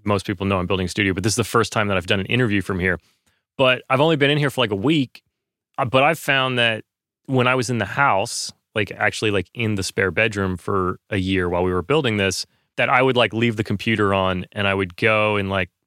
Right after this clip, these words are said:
I would have dinner, and then I'd, like, walk in there and I would do a bounce or, like,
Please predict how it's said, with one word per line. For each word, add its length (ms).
I 100
would 120
have 260
dinner, 320
and 140
then 100
I'd, 140
like, 160
walk 300
in 100
there 260
and 80
I 60
would 180
do 140
a 40
bounce 520
or, 60
like, 260